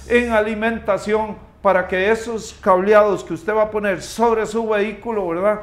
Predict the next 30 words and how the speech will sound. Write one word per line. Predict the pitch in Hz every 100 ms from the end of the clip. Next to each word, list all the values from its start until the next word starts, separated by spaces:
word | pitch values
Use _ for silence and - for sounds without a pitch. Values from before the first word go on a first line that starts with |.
| - -
Nunca | 185 220 233 220 220
se | 190 180
le | 165
recalienten. | 156 151 139 139 107 120 135
El, | 170 175 175 - - - -
el | 190 185
relay, | 180 269 240 220 190 160
¿verdad? | 151 160 214 220 202
Ese | 208 214
va | 208
a |
ser | 214 214
el | 170 156
protector | - 247 254 247 214 - 233 240 226 - - - - 156 165
de | 240 247 - - - - - - - - -
ese | 226 226 214
voltaje, | 190 165 156 139 123
para | 117 143 143
que | 170 165
nunca | 185 240 233 233
se | 196
le | 185
recaliente | 165 160 160 180 208 208 208
una | 196
línea | 180 220 220 202
a |
la | 156
hora | 180 214 214
que | 165
usted | - 202 214